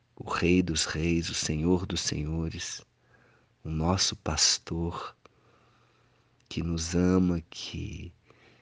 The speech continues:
que morreu por nós como Cordeiro Santo.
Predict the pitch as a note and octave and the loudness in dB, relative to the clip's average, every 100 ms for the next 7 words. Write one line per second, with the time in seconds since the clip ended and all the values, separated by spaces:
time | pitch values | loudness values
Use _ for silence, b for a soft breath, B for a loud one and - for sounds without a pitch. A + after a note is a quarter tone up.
0 | b b - E2+ D#2 - - G#2 A2+ B2 | b b -4 0 0 0 2 2 2 0
1 | - G#2+ F#2+ F#2 E2+ - - - - _ | -6 -6 -4 -4 -6 -10 -12 -16 -20 _
2 | _ _ _ - D#2+ D#2+ - D#2+ D2 D#2+ | _ _ _ -10 -6 -6 -4 -4 -2 -2
3 | F#2+ - - D#2 D#2 - | 0 -4 -6 -8 -10 -16